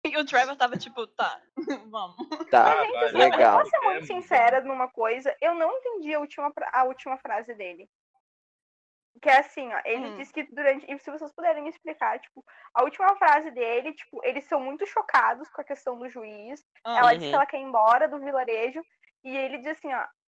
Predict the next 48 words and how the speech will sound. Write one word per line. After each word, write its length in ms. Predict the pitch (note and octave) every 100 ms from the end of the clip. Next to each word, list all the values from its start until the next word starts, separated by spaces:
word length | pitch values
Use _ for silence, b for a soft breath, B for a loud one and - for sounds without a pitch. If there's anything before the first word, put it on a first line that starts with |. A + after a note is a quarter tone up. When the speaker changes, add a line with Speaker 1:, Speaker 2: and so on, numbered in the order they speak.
| _ - -
Speaker 4:
"Beleza, 480 | A3 C#4 D#4 B3 A#3
a 40 |
gente 300 | A#3 A#3 B3
já 80 | B3
viveu 300 | B3 A#3 A3
a 80 | A#3+
tua 160 | B3+
vida, 340 | C#4 C4+ G3+ -
agora 340 | G#3+ G3+ F#3+ G#3
a 20 |
gente 160 | G3+
vai 100 | -
viver 240 | G#3 G3+ G3
a 60 |
minha." 340 | A#3 C4+ A3 G3 _ _ -
Eu 160 | A#3+
não 240 | B3+ C4+ D#4 A#4+
<laughs> 360 | G#4 D5+ D4+ D4+
entendi 40 |
o 80 | D#4+
que 140 | -
isso 80 | C4
Speaker 1:
É, 80 | D4+
Speaker 4:
quer 160 | - B3+
dizer. 160 | B3+
Speaker 1:
eu, 100 | F4 G#4+ - _ _
eu 240 | D#4+ F4 F#4
tenho 420 | - D4 D#4 E4+ E4
uma 280 | C#4 C#4+ C#4+
sugestão 600 | - C#4+ C#4 - A3 D4 _ _
pra 120 | - B3
falar, 400 | A#3 A3 G3+ - - A3
é, 220 | A3 -
eu 100 | - C5
acho 140 | C5
que 60 | B4
eu 20 |
tenho 120 | A#4
uma 160 | B4 G4+
ideia, 300 | A#3 G#3+ A3
pra 120 | A3
falar 140 | A3+ G#3+
a 40 |
verdade, 320 | A3+ A3 G#3+ B3
quanto 160 | A3+
a 60 | A3+
isso, 240 | G#3 - -
porque 340 | A#3+ C4+ B3